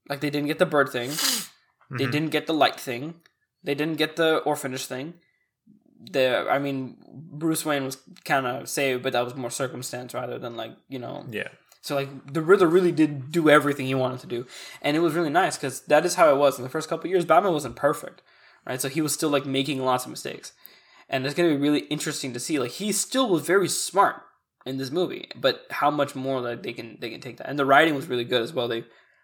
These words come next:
Speaker 1: made it seamless.
Speaker 2: I'm trying to think of the Joker's entrance to most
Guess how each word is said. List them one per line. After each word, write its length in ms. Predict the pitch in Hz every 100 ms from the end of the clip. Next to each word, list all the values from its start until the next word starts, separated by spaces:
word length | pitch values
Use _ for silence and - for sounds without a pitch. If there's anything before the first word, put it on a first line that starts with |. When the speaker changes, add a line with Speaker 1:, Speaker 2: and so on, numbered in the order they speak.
| _ _ -
Speaker 1:
made 240 | 147 143
it 180 | 131 -
seamless. 520 | - 151 123 - - _ - - - _ -
Speaker 2:
I'm 80 | 123
trying 140 | 185
to 40 |
think 140 | 185 180
of 240 | 135 110 -
the 100 | 120
Joker's 880 | 104 120 131 139 131 107 98 - - -
entrance 460 | 113 - 113 107 -
to 140 | 104
most 260 | 101 107